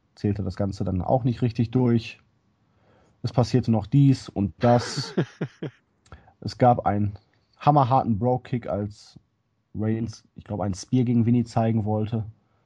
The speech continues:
Speaker 2: Genau.
Speaker 1: Das wo eigentlich ja Sheamus, also es war ja schon lächerlich, als Sheamus dann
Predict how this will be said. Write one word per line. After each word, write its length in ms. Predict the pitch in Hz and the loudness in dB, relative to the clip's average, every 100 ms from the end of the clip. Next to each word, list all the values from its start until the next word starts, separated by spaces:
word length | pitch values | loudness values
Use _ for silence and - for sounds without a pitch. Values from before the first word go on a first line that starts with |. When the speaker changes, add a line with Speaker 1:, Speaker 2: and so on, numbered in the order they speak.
| _ _ _ _ _ _ _ _ _ _ _ _ | _ _ _ _ _ _ _ _ _ _ _ _
Speaker 2:
Genau. 280 | - 113 104 | -6 -6 -6
Speaker 1:
Das 100 | 98 - _ - _ - _ 104 | -8 -14 _ -20 _ -20 _ -2
wo 80 | 82 | 0
eigentlich 220 | 101 90 | 2 0
ja 80 | 101 | 0
Sheamus, 340 | 113 107 - | 0 0 -2
also 400 | 104 - 80 92 | -6 -6 -8 -8
es 100 | - | -4
war 80 | 87 | -2
ja 60 | |
schon 160 | 87 92 | 0 0
lächerlich, 380 | 92 101 92 - | 0 0 0 -2
als 120 | 90 | -2
Sheamus 320 | 110 104 101 | 2 2 2
dann 280 | 104 101 95 | 0 0 -2